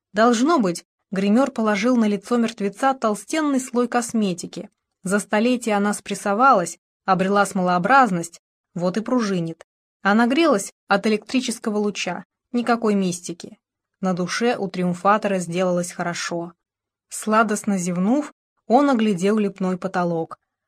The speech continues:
Вообще-то каморка каморкой, из разряда бедненько, но чистенько. А стоит, зараза, тысячу баксов. Ничего не поделаешь. Если хочешь иметь приличный гонорар,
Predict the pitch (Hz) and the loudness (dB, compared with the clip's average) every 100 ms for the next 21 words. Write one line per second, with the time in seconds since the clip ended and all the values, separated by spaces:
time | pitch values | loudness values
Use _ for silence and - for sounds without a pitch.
0 | _ 190 233 233 359 349 262 240 220 339 | _ 2 2 2 0 0 0 0 2 2
1 | 359 285 269 247 220 208 180 - 196 - | 2 0 0 0 2 0 -2 -6 -10 -14
2 | _ - 202 196 202 196 196 180 170 302 | _ -6 -2 2 2 2 2 2 0 2
3 | 339 294 285 262 254 240 233 214 196 - | 2 2 0 0 0 0 -2 -2 -4 -4
4 | 170 175 180 - _ _ _ 185 180 - | -8 -6 -10 -14 _ _ _ -6 -6 -2
5 | 254 285 214 202 196 185 170 165 - - | 0 2 2 0 2 0 0 -4 -6 -2
6 | 285 285 254 - 220 220 175 - - - | 0 0 -4 -4 0 2 0 -4 -16 -20
7 | _ _ _ _ 180 175 185 180 226 208 | _ _ _ _ -4 -2 -2 0 0 0
8 | 175 170 185 202 - - - _ _ _ | -2 -2 -2 -2 -6 -12 -16 _ _ _
9 | _ _ 202 214 330 302 269 262 294 262 | _ _ -2 2 2 2 0 0 0 0
10 | 254 214 226 254 - 202 220 247 - 190 | 0 0 2 0 -2 -2 -2 -2 -4 -4
11 | 190 180 185 247 254 | -2 0 4 4 4